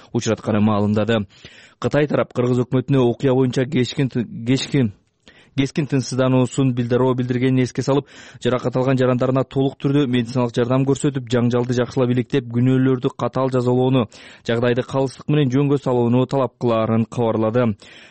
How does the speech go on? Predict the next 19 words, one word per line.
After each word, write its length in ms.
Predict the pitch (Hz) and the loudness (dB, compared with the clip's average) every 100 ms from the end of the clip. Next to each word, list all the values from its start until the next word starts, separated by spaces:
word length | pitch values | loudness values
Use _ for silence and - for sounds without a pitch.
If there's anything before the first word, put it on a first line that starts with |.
| - _ | -20 _
Кытай 320 | - - 131 131 | -6 -4 -2 -2
Кыргыз 240 | - 131 131 | -2 0 0
өкмөтүнүн 400 | 127 135 127 135 | 0 -2 0 0
жана 160 | 131 135 | 0 0
тийиштүү 320 | 143 127 139 | 0 0 0
органдардан 480 | 135 131 135 135 139 | 0 2 0 0 0
ар 160 | 135 123 | 0 0
кандай 240 | 143 131 | 0 0
чараларды 400 | 123 123 127 123 | 0 0 0 0
көрүп, 300 | 127 139 131 | 0 0 0
кытайдык 380 | 127 127 123 123 | -4 -2 0 0
ишканалардын 480 | 123 117 127 123 127 | -2 0 2 2 0
укугун 300 | 123 135 127 | 0 0 0
коргоого 340 | 127 127 135 139 | 0 2 2 2
жана 200 | 143 143 | 0 -2
Кытай 240 | 127 131 | -2 0
жарандарынын 480 | 123 117 117 117 123 | 2 2 2 2 0
коопсуздугун 460 | 127 127 120 139 135 | 0 0 0 -2 0
камсыз 260 | 123 - | -2 -4